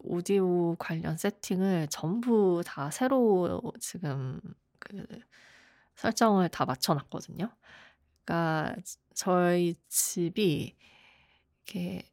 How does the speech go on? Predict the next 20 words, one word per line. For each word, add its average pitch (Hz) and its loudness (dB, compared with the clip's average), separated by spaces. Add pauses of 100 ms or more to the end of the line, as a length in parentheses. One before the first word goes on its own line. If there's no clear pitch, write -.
(140)
아무것도 240 4
없어요. 143 0
물건이, 170 4
<laughs> - -2 (460)
물건이 196 4
되게 180 -2
없어가지고 165 2 (540)
이렇게 - -8
여기서 170 -2
녹음을 202 2
하면은 214 0 (460)
이렇게 170 -8
에코가 226 6
울린다고 170 4
해야 170 2
되나? 170 -4 (580)
그러니까 170 -4 (400)
그 180 -6
마이크로 180 4
녹음을 170 0